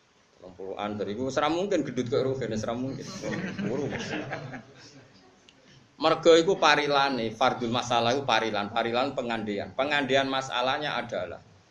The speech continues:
jika yang kamu makan tuh benar-benar haram, apa meneh trimo syubhat, itu pasti halal. Mergo fa inna darurat tubihul mahdhurat. Mergo innama harrama alaikum maitata wa dama wa lahmal khinzir. Kono istisna famanit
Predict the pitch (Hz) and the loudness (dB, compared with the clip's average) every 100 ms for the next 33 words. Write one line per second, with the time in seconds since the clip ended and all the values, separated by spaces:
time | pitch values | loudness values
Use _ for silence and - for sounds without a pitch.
0 | _ _ _ - 135 135 170 160 151 143 | _ _ _ -8 -6 2 4 4 2 0
1 | 139 135 135 131 131 127 139 - 110 113 | 0 -2 -4 -2 -4 -4 -10 -8 -4 -4
2 | - 101 104 110 113 101 - - 101 107 | -4 -6 -6 -4 -4 -6 -10 -14 -8 -6
3 | 113 127 113 104 104 - - - - - | -2 -4 -4 -6 -6 -8 -16 -20 -20 -12
4 | 170 - 156 160 143 131 131 127 - _ | -6 -4 -4 -8 -8 -8 -8 -10 -16 _
5 | 107 120 139 123 120 - 117 110 107 107 | -12 -6 -6 -4 -4 -4 -6 -4 -6 -4
6 | 107 98 92 131 - 110 - 95 - 123 | -6 -6 -4 -6 -6 -12 -12 -16 -14 -12
7 | 156 156 - 120 113 110 - 82 - - | -12 -14 -20 -8 -8 -8 -12 -14 -14 -20
8 | - _ _ _ _ _ 120 - _ _ | -20 _ _ _ _ _ -20 -20 _ _
9 | _ _ _ _ _ _ _ _ _ _ | _ _ _ _ _ _ _ _ _ _
10 | _ _ 92 87 107 107 104 98 104 98 | _ _ -14 -4 -4 -4 -6 -4 -4 -4
11 | 107 98 95 101 123 101 101 101 101 101 | -4 -6 -6 -4 -2 -2 -2 -4 -6 -8
12 | 98 95 95 90 92 123 117 107 - 92 | -6 -6 -6 -6 -4 0 0 -2 -4 -6
13 | 113 117 104 98 104 117 - - - 107 | -2 -2 -2 -4 -2 -4 -4 -10 -6 -2
14 | 101 95 - 131 123 123 104 - 139 - | 0 0 0 0 0 -4 -6 -2 -2 0
15 | 113 113 104 117 | 0 2 0 0